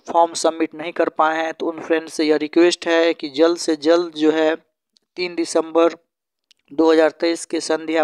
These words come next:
पाँच बजे से पहले अपना फाइनल फॉर्म को सबमिट कर लें, क्योंकि यह लास्ट डेट है और लास्ट जो है टाइम आपको दिया गया है। इसके बाद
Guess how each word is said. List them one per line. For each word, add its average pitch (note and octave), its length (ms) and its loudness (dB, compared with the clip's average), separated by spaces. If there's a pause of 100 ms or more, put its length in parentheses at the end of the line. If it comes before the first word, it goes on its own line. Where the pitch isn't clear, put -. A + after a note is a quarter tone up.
(140)
पाँच E3 260 0
बजे D3+ 300 0
से D3+ 140 -4 (100)
पहले D#3+ 340 0
अपना C#3+ 320 -2
फाइनल D#3+ 440 -2
फॉर्म D3+ 320 -2
को D3+ 140 -2
सबमिट D3 400 -10
कर D#3+ 180 0
लें, F3 180 2 (360)
क्योंकि E3+ 320 -6
यह F3 180 2
लास्ट D3+ 540 2 (840)
डेट F3 260 0
है F3 200 2
और D#3 200 2
लास्ट D#3+ 420 0
जो D#3 200 2
है E3+ 280 2 (300)
टाइम E3 280 -4
आपको D3+ 280 2
दिया D3 200 2
गया C#3 160 -2
है। C#3 100 0
इसके D#3+ 240 -2
बाद D3+ 260 2